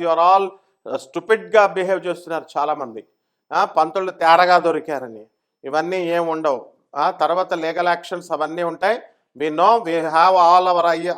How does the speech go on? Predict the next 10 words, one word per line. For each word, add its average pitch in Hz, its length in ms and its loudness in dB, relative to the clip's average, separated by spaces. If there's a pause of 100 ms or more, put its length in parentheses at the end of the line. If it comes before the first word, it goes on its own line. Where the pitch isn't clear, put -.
our 156 160 0 (120)
own 175 140 0
ఐఏఎస్ 165 420 -2
officers 196 360 -4 (400)
and 151 180 -6
our 160 200 2
own 185 120 2 (160)
honorable 165 360 0 (120)
judges, 131 340 -2 (360)
right? 196 240 2